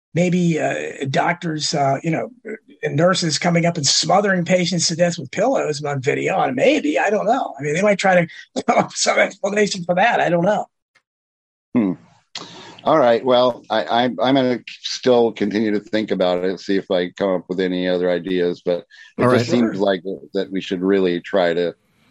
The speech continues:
Speaker 2: infiltrate it and, you know, do a James O'Keefe kind of thing if it's possible, and just get this stuff to stop, like, as soon as possible.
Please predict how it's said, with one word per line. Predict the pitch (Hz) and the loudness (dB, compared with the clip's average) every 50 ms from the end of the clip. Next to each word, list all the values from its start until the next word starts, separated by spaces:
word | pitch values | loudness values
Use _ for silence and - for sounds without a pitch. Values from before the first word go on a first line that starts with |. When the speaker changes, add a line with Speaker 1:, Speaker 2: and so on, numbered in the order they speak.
| _ _ _ - | _ _ _ -2
Speaker 2:
infiltrate | 107 110 104 - 107 107 104 - - 98 95 95 92 | -2 0 0 0 0 0 0 -2 -2 -2 0 0 0
it | 92 92 - _ - | 0 -2 -4 _ -6
and, | 82 85 82 80 76 78 80 - - | -6 -6 -4 -6 -6 -8 -10 -8 -6
you | 104 107 | -2 -2
know, | 101 98 | 0 -2
do | 95 90 110 113 | 0 0 2 2
a | 110 101 | 2 2
James | 85 101 101 98 95 92 | 2 0 0 0 0 0
O'Keefe | 95 90 - - 92 92 - - | -2 -2 -2 -4 -6 -6 -6 -6
kind | - 92 90 87 | -4 -4 -4 -4
of | 85 - | -4 -4
thing | - 87 85 85 | -4 -2 0 -2
if | 87 - - | -2 -4 -4
it's | 87 - - | -8 -8 -6
possible, | _ 85 80 80 82 - - 78 80 85 82 76 - 90 | _ -2 -2 -2 -2 -4 -6 -4 -4 -4 -4 -4 -4 -4
and | 87 87 82 | -2 -2 -2
just | 90 90 - - - | -2 -4 -6 -2 -2
get | 92 - - - | -2 -2 -2 -4
this | 85 - - | -6 -6 -6
stuff | - _ 85 76 - _ _ _ _ | -4 _ -2 -2 -2 _ _ _ _
to | - - | -10 -10
stop, | - - - - 87 82 76 71 - _ _ _ - | -10 -10 -4 -2 0 0 0 -2 -4 _ _ _ -4
like, | 82 78 73 - | -4 -4 -4 -6
as | 76 - - | -10 -12 -6
soon | - 92 90 82 | -4 -2 -2 -2
as | 80 | -2
possible. | - 78 76 73 - - - - - - | -2 -4 -4 -4 -6 -10 -14 -14 -14 -14